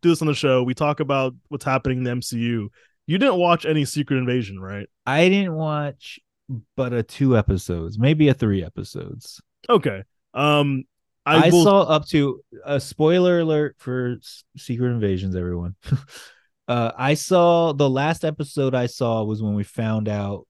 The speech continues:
Speaker 2: s-, uh, Fury had a wife who was a Skrull.
Speaker 1: Okay.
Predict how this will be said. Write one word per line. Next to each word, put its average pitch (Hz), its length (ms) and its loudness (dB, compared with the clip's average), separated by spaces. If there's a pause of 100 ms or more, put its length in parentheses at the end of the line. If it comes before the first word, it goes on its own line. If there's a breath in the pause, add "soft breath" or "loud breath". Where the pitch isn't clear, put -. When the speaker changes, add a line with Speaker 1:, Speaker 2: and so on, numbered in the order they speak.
(220)
Speaker 2:
s-, - 440 -20
uh, 98 600 -8 (340)
Fury 98 400 0
had 95 160 -4
a 90 40 -6
wife 78 400 -12 (120)
who 98 140 -10
was 90 160 -12
a - 20 -14
Skrull. 76 400 -12
Speaker 1:
Okay. 123 320 -4